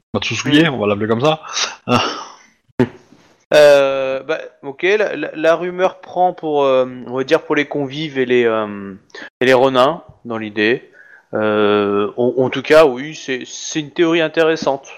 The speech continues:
Speaker 2: C'est, euh, pourquoi pas ? Après, ça fait jaser parce que c'est, oh mon Dieu, mais s'il y a des gens qui sont rentrés, il y a peut-être d'autres personnes, euh,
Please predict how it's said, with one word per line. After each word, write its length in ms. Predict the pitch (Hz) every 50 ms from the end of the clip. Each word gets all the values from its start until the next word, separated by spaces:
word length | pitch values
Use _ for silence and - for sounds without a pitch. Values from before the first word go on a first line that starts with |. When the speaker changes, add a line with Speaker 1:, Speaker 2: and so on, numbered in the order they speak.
| - - - -
Speaker 2:
C'est, 100 | 123 113
euh, 160 | 110 110 107 104 - - - - - - -
pourquoi 260 | - - - 160 147
pas ? 120 | - 160 156
Après, 240 | 160 156 - - 220
ça 160 | 214 208 165
fait 140 | - 151 147
jaser 260 | 139 156 156 190 233
parce 160 | 220 175 -
que 160 | - 143 127 - - - - - - - - _
c'est, 240 | - - - 131 135
oh 60 | 135 143
mon 140 | 143 143
Dieu, 160 | 139 143 175 190
mais 120 | 175 135
s'il 180 | - - 139 123
y 20 |
a 20 |
des 40 | 120 113
gens 100 | 139 131
qui 120 | - -
sont 160 | - - 120
rentrés, 280 | 107 110 - - - 165
il 40 | 170
y 20 |
a 40 | 139
peut-être 160 | - 123 107
d'autres 140 | - 117 -
personnes, 680 | - - - - - - 135 139 156 170 180 180 175 151
euh, 100 | 123